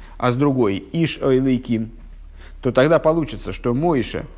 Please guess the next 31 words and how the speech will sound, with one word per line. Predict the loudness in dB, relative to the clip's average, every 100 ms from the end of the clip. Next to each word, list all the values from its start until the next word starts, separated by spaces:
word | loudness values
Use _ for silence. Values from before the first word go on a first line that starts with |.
| -8
представляя, | -6 0 2 4 2
указывает | 2 2 2 2 -2 -4 -2
на | 0 0
божественность, | 0 0 -2 -4 -4
которая | -4 -2 -2 0 -2
выше | -2 -4 -4
природы, | -4 -2 -2 -4 -4 -4 -4 -8 -4
а | -2 0
Иш | -2 0 0
Ойлейким | 0 0 0 0 0
указывает | 2 2 2 0 -2
на | 0
божественность, | 0 0 -4 -6 -4
которая, | -2 -2 0 0
да, | 0 2 2
соотносима | 2 0 0 -2 -2 -2 -2
с | -2
природой. | 0 2 2 0 -4
Вот, | -10 -8
то | -6
есть, | -4 -4
ну, | -4
это | -2 -2 -2
объединение | -2 -2 -2 -2 0 -2 -2
тоже | -2 -2 -2
крайности, | -2 -2 -4 -6 -6
только | -6 -4 -2 -2 -4 -10 -16 -16 -6
на | -2
порядок | 0 2 2 0
выше, | -2 -2 -6
скажем. | -8 -8